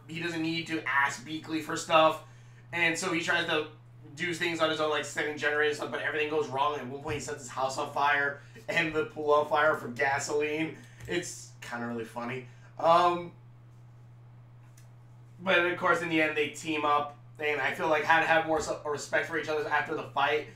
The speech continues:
And Donald even says, "Hey, Beakley, why are you so, why are you so, so strong?" <laughs> All right, that was terrible. That, it sounded more like Stitch. <laughs>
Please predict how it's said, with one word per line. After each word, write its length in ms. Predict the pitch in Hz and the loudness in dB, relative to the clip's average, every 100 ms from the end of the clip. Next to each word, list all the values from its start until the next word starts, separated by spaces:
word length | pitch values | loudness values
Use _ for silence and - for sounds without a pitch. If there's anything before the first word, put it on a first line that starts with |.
| - - | -20 -10
And 140 | 170 165 | -2 4
Donald 260 | 165 165 | 6 6
even 100 | 160 | 2
says, 240 | 165 151 - - - - | 0 -2 -4 -18 -12 -2
"Hey, 220 | 320 427 | 0 2
Beakley, 380 | 415 - - 359 | 0 0 2 6
why 200 | 277 320 | 8 8
are 80 | 277 | 6
you 60 | |
so, 180 | 240 269 - - - - - | -2 -4 -8 -16 -20 -20 -8
why 100 | - 240 - 330 - 185 220 | -4 -2 0 -2 -2 -6 2
are 200 | 311 302 | 4 2
you 60 | |
so, 160 | 254 247 247 254 226 - - | -2 -6 0 2 2 -2 -12
so 180 | - 254 | -8 0
strong?" 480 | 277 277 160 - - - | 8 10 10 2 -8 -14
<laughs> 120 | - | -4
All 220 | 160 190 | 2 4
right, 100 | - | 4
that 180 | 117 117 | -2 -6
was 140 | 117 - | -8 -12
terrible. 420 | - 120 117 - 143 | -14 -10 -10 -8 -2
That, 200 | 185 - - - - | -2 -2 -16 -20 -16
it 80 | - | 0
sounded 260 | 220 202 165 | 4 6 6
more 120 | 170 | 4
like 120 | 151 | 2
Stitch. 360 | - 208 - | 2 0 0
<laughs> 20 | - | -8